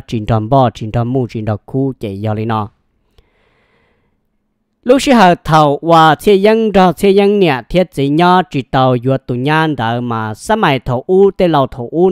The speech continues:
đỡ mà yêu giấy tụ nâng lúa. Là giấy tụ luận râu, là do luận câu là quý dạ, y lần dân mới đây tê dân, y lần dân mới đây tê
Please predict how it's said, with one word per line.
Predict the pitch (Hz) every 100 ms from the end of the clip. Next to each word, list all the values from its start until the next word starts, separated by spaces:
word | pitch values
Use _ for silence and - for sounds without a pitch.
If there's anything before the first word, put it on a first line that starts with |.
| 160
đỡ | 123 131
mà | 131 113
yêu | 110 131 143
giấy | 165 202
tụ | 196 160
nâng | 170 160 131
lúa. | 143 135 120 110 _ _ _ _
Là | 143 147
giấy | 160 214 226
tụ | 190
luận | 151 147 143
râu, | 170 165 156
là | 151 151
do | 147 151
luận | 143 147
câu | 185 170
là | 147
quý | 113 175 170 156
dạ, | 123 - _
y | 175
lần | 170 170 156
dân | 156 165
mới | 165 165
đây | 151
tê | - 156
dân, | 151 156 156 156 - _ _ _ -
y | 190
lần | 180 156
dân | 160 165
mới | 170
đây | 160
tê | 147 156